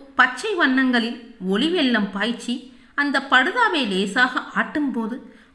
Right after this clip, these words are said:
அலை அலையாக வண்ணக்கலவையில் தோன்றும் கனவு காட்சி கைத்தட்டல் பெறும். அந்த சமயத்தில் மலைக்கல்லன் படத்தில் நடிக்க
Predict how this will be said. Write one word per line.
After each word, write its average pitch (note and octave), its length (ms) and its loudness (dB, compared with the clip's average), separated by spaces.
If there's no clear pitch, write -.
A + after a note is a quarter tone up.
அலை E4+ 240 -2
அலையாக C4+ 560 0
வண்ணக்கலவையில் C4 840 0
தோன்றும் G#3 400 -2
கனவு G#3 420 -4
காட்சி A3+ 380 -4
கைத்தட்டல் B3 580 -4
பெறும். F3 260 -8
அந்த D#4+ 260 2
சமயத்தில் D4 600 -2
மலைக்கல்லன் D4 720 0
படத்தில் A3+ 420 0
நடிக்க F#3 440 -2